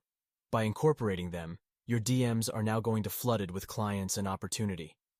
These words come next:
You need to organize your wealth and time. Create your alias. Maybe you want to create your business name or the name of your record label, the one in which you will be selling all of your beats under.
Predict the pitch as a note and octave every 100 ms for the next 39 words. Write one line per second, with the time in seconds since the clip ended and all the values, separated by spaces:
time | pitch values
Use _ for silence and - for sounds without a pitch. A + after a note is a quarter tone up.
0 | _ _ C3+ C3+ B2 - A#2 A2+ A2 G#2
1 | G2+ G2 G2+ G2 - F#2 G#2 F#2+ E2 D2
2 | _ _ _ _ - - B2 B2+ A2 A2+
3 | A#2+ A2+ F2 - - - _ _ _ A2+
4 | A2+ A#2 A2 A2 G#2+ - G#2+ G#2+ G2+ G2+
5 | A2 G#2 - G2 F2 F2 F#2+ G2 G#2+ G#2
6 | G#2 G2+ G2+ A2+ A#2 G#2 F2+ E2+ D#2+ D2+
7 | _ _ _ - A2+ A2+ A2+ A2 - A2+
8 | G2 G2+ - G#2+ G#2 G#2 A2 A2+ G2 G2+
9 | G2 G#2+ - F2+ E2 A1